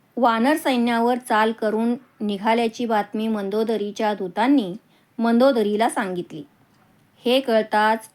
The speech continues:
ती रावणाच्या भेटीसाठी सभामंडपात आली. तेव्हा सगळे सभाजन खाली माना घालून बाहेर गेले. मंदोदरी पतीच्या पाया पडून म्हणाली, "महाराज, योग्य मार्ग सोडून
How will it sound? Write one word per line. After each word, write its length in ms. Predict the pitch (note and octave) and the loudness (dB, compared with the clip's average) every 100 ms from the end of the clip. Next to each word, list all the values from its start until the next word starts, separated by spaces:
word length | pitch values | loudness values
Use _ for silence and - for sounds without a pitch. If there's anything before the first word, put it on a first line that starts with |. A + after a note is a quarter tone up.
| - | -2
ती 120 | A3+ | 0
रावणाच्या 760 | G#3+ G3+ G3+ G3+ G3 G#3+ A3 | 2 0 -4 -6 -4 0 0
भेटीसाठी 840 | G#3+ A3 - G#3+ A#3+ B3 - A#3 F#3+ - _ - _ - | 0 -4 -6 -4 -2 -2 -2 -6 -6 -16 _ -20 _ -2
सभामंडपात 760 | C#4 B3+ D#4+ E4+ C#4+ B3+ C#4+ C#4+ | 2 2 2 2 2 2 0 2
आली. 240 | G#3 D3+ - _ _ _ _ _ _ _ _ _ _ - | -2 -2 -12 _ _ _ _ _ _ _ _ _ _ 2
तेव्हा 420 | D4+ D#4 E4+ F#4 - | 6 6 4 0 -2
सगळे 300 | A#3 A#3+ C#4+ | 0 2 0
सभाजन 800 | D4 A3+ A#3+ B3 C#4 B3 G3 G#3+ - | -2 0 2 2 0 -2 -2 -10 -8
खाली 340 | - A3+ D#4+ | -2 0 2
माना 400 | F#4+ D4+ C#4 D4 B3 | 0 0 0 0 0
घालून 440 | A#3 C4 A#3+ G3 - | 0 0 0 -4 -8
बाहेर 380 | A3+ G3+ G#3+ A3 | -4 -2 -2 -4
गेले. 260 | F#3 F3+ - _ _ _ _ _ _ _ _ _ _ _ _ _ - | -4 -6 -10 _ _ _ _ _ _ _ _ _ _ _ _ _ -6
मंदोदरी 680 | B3 B3+ C4+ D#4+ D#4 D4+ D#4 | 0 4 6 6 4 2 2
पतीच्या 520 | D4+ A3 A3+ A3 B3 | 0 -2 0 0 0
पाया 360 | B3+ G3+ G3+ G#3 | 0 0 2 0
पडून 360 | G#3 G#3 G#3+ | -2 -2 -2
म्हणाली, 460 | G#3+ G3+ G3+ G#3+ F3+ - _ _ _ _ _ A3 | -2 -4 -4 -4 -6 -12 _ _ _ _ _ -8
"महाराज, 420 | G3+ G3+ G3+ G3 - _ _ _ _ _ - | -2 0 0 -2 -10 _ _ _ _ _ -6
योग्य 400 | A3+ A#3 G#3+ A#3+ | 2 2 2 2
मार्ग 380 | A3+ G#3+ G#3+ G#3+ | 2 0 0 0
सोडून 520 | G#3 G3+ G3 G#3 A#3 | 0 -2 -2 -2 -4